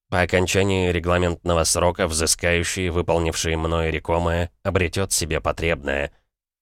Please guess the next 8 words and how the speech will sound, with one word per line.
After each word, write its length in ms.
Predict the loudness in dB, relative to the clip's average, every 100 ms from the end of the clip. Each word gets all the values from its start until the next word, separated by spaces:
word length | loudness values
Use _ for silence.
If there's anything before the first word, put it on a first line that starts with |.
| _ _
«Ага», 420 | 0 2 0 -2 _ _
немного 420 | -2 0 2 2
окосел 460 | 2 2 2 2 2
я 180 | 4 4
от 80 |
скрежета 520 | 2 2 0 0 0 0
высокопоставленного 920 | 0 -2 0 2 2 2 2 4 4
вулканиста. 720 | 2 2 2 2 2 0 -2